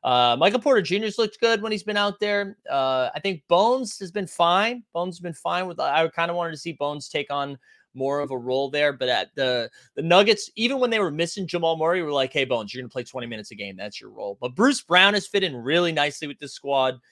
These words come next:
Um, I really like it. Travel Addict guy, I, I feel bad because I know you came, like, twenty minutes late, but we, we talked about,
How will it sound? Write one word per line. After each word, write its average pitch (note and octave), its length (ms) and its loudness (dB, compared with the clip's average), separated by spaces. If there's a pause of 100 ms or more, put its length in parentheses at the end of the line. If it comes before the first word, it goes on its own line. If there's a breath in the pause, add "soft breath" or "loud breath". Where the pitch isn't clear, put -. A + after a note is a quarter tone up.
(240 soft breath)
Um, A2 480 -4 (580)
I C3+ 80 0
really C3+ 280 0
like B2 240 -2
it. G2+ 100 -12 (160 loud breath)
Travel A#3+ 360 10
Addict G#3+ 260 8
guy, D3 320 4
I, E3 260 2
I D#3+ 140 0
feel C4 220 0
bad G#3 440 2
because E3 300 -4
I D#3+ 80 0
know D#3+ 160 0
you F3+ 160 -2
came, D#3+ 240 -2
like, D3 180 -6
twenty D3+ 220 -8
minutes C#3 280 -10
late, C3 220 -4
but B2 140 -6
we, E3 320 -6 (100)
we F#3 160 -2
talked G3+ 380 0
about, G2+ 300 -10